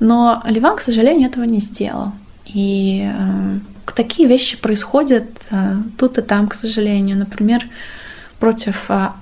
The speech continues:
Аль-Башира, э, суданского президента и диктатора, и, м, против которого выдвинуты серьёзные обвинения Международным уголовным судом.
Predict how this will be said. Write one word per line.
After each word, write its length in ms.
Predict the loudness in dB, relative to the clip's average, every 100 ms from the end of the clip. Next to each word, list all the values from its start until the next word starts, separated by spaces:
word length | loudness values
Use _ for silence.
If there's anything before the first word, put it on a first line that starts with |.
| -6
Аль-Башира, 1000 | -2 2 2 2 4 4 6 4 2 0
э, 420 | -2 0 2 2 0
суданского 960 | -4 -2 0 0 -2 -6 -4 -4 -4 -4
президента 600 | -4 -4 0 2 2 2
и 100 | 2
диктатора, 800 | 2 2 0 -2 -2 -2 0 -2 -2
и, 260 | -2 -2
м, 360 | -4 -4 -6 -8 -10 -10 -10 -10 -10
против 260 | -6 -6 -6
которого 320 | -4 -2 0
выдвинуты 540 | 2 2 2 0 -2
серьёзные 580 | -2 2 4 4 4 0
обвинения 680 | 0 2 4 6 6 4 0 -4 -2
Международным 540 | 4 6 6 6 4 6
уголовным 440 | 6 6 4 4
судом. 480 | 0 2 4 4